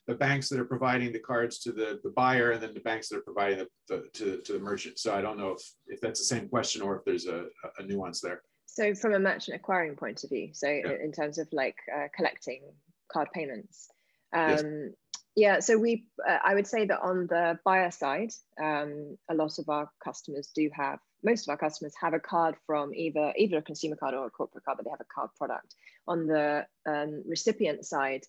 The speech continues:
Speaker 2: uh, that's definitely not the case, in that, um, the, the whole kind of purpose of our solution is that we help,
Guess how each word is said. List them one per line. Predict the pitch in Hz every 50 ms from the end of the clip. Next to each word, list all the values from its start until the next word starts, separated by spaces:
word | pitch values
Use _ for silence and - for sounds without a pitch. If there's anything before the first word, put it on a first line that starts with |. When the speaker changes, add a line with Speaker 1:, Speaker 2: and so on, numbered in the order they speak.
| _ _ _ _ _ _ - 170
Speaker 2:
uh, | 151
that's | 156 143 -
definitely | 185 165 170 151 147
not | 143 104 -
the | 143 -
case, | - - 139 120 156 190 - -
in | 165 147 147
that, | 139 117 - - - - 151
um, | 147 139 139 139 135 110
the, | - 156 143 - - 147
the | 147
whole | 143 156 147 147 143 143 135 -
kind | - 143 135
of | -
purpose | - 170 170 147 131 - _ 156 143 -
of | 123 -
our | 127 135
solution | - - 147 147 147 151 - - 143 139
is | 135 - -
that | - 127 -
we | 139 135 -
help, | - 143 139 -